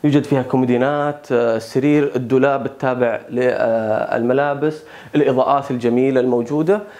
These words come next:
كمان تابع للغرفة دورة المياه الخاصة، موجود فيها اللي هو المغسلة وأيضًا الدش وكرسي الحمام بمساحة لا بأس فيها.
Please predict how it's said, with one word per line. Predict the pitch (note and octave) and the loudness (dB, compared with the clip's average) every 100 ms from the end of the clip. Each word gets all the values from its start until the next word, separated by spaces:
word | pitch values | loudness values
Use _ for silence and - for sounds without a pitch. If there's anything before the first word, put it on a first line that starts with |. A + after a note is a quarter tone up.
| - - - - _ | -20 -20 -20 -20 _
كمان | G3 A3 G3+ | 0 0 2
تابع | G#3 G3 E3+ | 2 2 2
للغرفة | D#3+ D#3+ C#3+ C3+ D#3+ - E3 D#3+ - - - | 2 2 0 0 -4 -2 -4 -4 -14 -20 -8
دورة | C3 D#3 C3+ | 0 2 2
المياه | C3+ C#3+ B2+ | 2 2 0
الخاصة، | A#2 - D#3 E3 - F#3+ - - - - - - - - _ _ - - - - - - - _ - - _ | -4 -2 -2 -2 -2 -4 -4 -18 -20 -20 -20 -20 -20 -20 _ _ -20 -20 -20 -20 -20 -20 -20 _ -20 -20 _
موجود | E3 D#3 D3 | 0 2 0
فيها | - C3+ B2 B2 B2+ | 2 0 2 0 0
اللي | A#2 A#2+ | -2 0
هو | B2 A#2 - | 2 0 0
المغسلة | B2 C3 B2+ - B2+ B2 | 0 -2 -2 -2 0 0
وأيضًا | A#2 - C3 B2 | -2 -4 -2 0
الدش | A#2+ A#2+ B2 - A2+ | -2 -2 -4 -4 -6
وكرسي | C3 B2+ B2 | -4 -2 -2
الحمام | A#2+ A#2+ C3 C3+ | 0 0 2 2
بمساحة | B2 A#2+ B2 A#2 A#2 A2 | 0 0 -2 -4 -2 0
لا | C3+ | 0
بأس | D3 - | 0 -6
فيها. | - D3+ D#3+ | -4 -2 -2